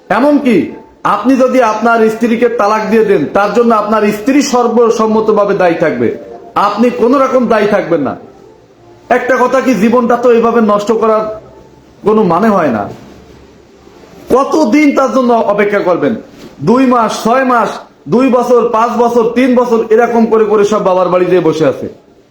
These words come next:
সবগুলোকে, যার যত,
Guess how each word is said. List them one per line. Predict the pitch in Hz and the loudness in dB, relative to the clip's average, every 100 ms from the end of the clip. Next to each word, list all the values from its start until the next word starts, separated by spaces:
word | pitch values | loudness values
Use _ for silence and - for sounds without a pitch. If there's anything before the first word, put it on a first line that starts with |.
| _ _ _ _ - - - - - - | _ _ _ _ -20 -20 -20 -20 -20 -18
সবগুলোকে, | - 233 262 277 277 240 254 269 220 233 160 | -4 0 2 2 2 0 0 0 2 0 0
যার | 226 254 262 208 | 0 2 0 0
যত, | 233 254 254 247 220 | -2 0 0 0 -2